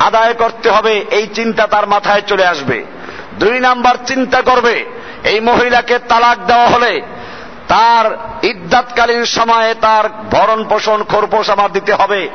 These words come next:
থাকা এবং খাওয়ার ব্যবস্থা করতে হবে, এটা আর একটা সমস্যা। তিন নাম্বার সমস্যা চিন্তা করবে, যদি মহিলার বাচ্চা থাকে, ছোট বাচ্চা, তাহলে এই মহিলাকে বাচ্চারও খাবার দিতে হবে,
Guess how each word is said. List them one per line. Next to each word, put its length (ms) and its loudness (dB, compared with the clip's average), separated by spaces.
থাকা 300 0
এবং 340 2
খাওয়ার 240 2
ব্যবস্থা 420 0
করতে 300 -2
হবে, 340 2
এটা 180 2
আর 120 4
একটা 300 0
সমস্যা। 540 -2
তিন 140 0
নাম্বার 420 2
সমস্যা 460 0
চিন্তা 360 0
করবে, 420 2
যদি 220 0
মহিলার 460 2
বাচ্চা 420 0
থাকে, 260 2
ছোট 200 2
বাচ্চা, 540 2
তাহলে 220 2
এই 100 4
মহিলাকে 720 0
বাচ্চারও 540 0
খাবার 340 0
দিতে 200 -2
হবে, 340 2